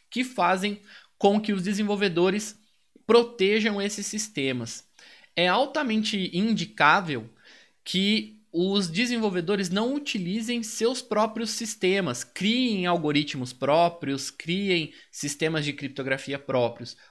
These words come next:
Por quê? Porque a possibilidade de uma pessoa que tá envolvida ali no projeto de esquecer alguma coisa e deixar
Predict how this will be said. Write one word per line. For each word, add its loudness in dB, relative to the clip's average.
Por 0
quê? 0
Porque 0
a 2
possibilidade -2
de -4
uma -2
pessoa 0
que -8
tá 4
envolvida 0
ali 0
no -6
projeto -2
de -8
esquecer -4
alguma -4
coisa -4
e -8
deixar 0